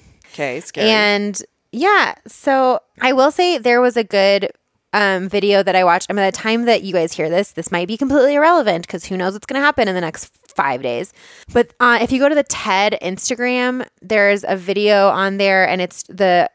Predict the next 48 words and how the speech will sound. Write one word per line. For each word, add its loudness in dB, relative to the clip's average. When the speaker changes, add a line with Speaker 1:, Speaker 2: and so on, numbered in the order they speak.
Speaker 2:
um, -2
cover 0
of 0
the -4
video 2
is 0
just, -6
like, -4
a 0
red 2
box, 0
and -4
it -4
says, 0
like, -2
six -6
questions -2
about 0
the 0
coronavirus, 0
six 0
questions -2
and -8
answers 0
about 0
the -2
coronavirus 0
from -2
public -2
health -2
expert -2
David 2
Heyman. 0
And 2
it's 2
a 2
video 4
where 4
it, 0
it 2
walks 0
through 2
these -4
six -8
different -4
questions, -4
like, -2
and 0